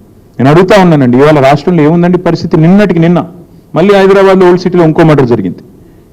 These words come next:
ఎన్నిసార్లు రాస్తారండి పత్రికలు కూడా? ముప్పై రోజుల్లో ఇరవై ఎనిమిది మర్డర్లు ఎన్ని, ఎన్ని రోజులు రాయాలి పత్రికలు, టీవీలు కూడా? వాళ్ళ నిన్నటి దాకా వీళ్ళకు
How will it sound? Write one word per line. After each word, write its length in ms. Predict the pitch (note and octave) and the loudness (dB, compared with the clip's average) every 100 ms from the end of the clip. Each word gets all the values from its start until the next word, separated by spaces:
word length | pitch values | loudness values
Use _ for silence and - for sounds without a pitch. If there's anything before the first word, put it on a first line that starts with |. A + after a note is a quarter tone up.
| - | -2
ఎన్నిసార్లు 340 | E3+ G3+ F#3+ G3 | 0 2 2 2
రాస్తారండి 360 | - F#3 F#3+ F3 | 0 0 0 -2
పత్రికలు 320 | D#3+ F3 F#3 F3+ | -4 0 0 0
కూడా? 100 | G3+ - - - - _ - | -2 -10 -20 -20 -20 _ -4
ముప్పై 220 | D3 F3 F3+ | -2 2 2
రోజుల్లో 320 | F3+ E3+ F3 E3+ | 2 2 2 2
ఇరవై 120 | F3 F3 | 2 2
ఎనిమిది 180 | E3+ E3 | 2 2
మర్డర్లు 280 | E3 E3 D#3+ | 2 2 0
ఎన్ని, 200 | D3 C3+ | 0 0
ఎన్ని 120 | D3 | 2
రోజులు 160 | F3 F3+ | 2 2
రాయాలి 200 | F#3 F#3 F3 | 2 0 -2
పత్రికలు, 380 | E3 F3 F#3 F3 E3+ | -2 0 0 0 0
టీవీలు 260 | F3 F3+ F3+ | 0 2 0
కూడా? 120 | F#3+ - - - - C3 | -2 -12 -20 -20 -6 0
వాళ్ళ 160 | F3 E3+ G3 - - - | 2 2 0 -6 -12 -2
నిన్నటి 280 | E3 G3+ G3+ | 0 2 2
దాకా 160 | G3+ G#3 G3 | 2 2 2
వీళ్ళకు 220 | F#3 | 0